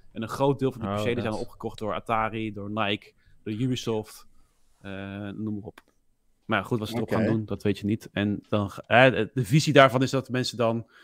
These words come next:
Speaker 1: eh, als ze in de metaverse gaan interacten en dan gaan ze allemaal leven, dan heeft Ubisoft in ieder geval al een stuk land. Ja, oké, doei. Anyways,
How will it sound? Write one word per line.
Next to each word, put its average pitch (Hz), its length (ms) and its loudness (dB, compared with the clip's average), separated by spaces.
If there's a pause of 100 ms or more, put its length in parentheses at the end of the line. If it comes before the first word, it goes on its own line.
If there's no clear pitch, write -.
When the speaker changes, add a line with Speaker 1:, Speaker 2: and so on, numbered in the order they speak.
(320)
Speaker 1:
eh, 107 160 0
als - 200 2
ze 135 60 -2
in 131 60 -2
de 123 60 2
metaverse 127 440 0
gaan 110 120 -6
interacten 127 680 0
en 113 120 -4
dan 107 100 -2
gaan 110 200 -2
ze 107 80 -6
allemaal 113 280 0
leven, 131 500 2
dan 104 220 -8
heeft 110 220 -6
Ubisoft 123 360 -6
in 117 60 -8
ieder 123 140 -8
geval 117 200 -6
al 113 80 -2
een 113 60 -4
stuk 113 200 -4
land. 104 380 -4 (200)
Ja, - 260 -20
oké, 95 420 -14
doei. 107 280 -4 (1300)
Anyways, 208 720 8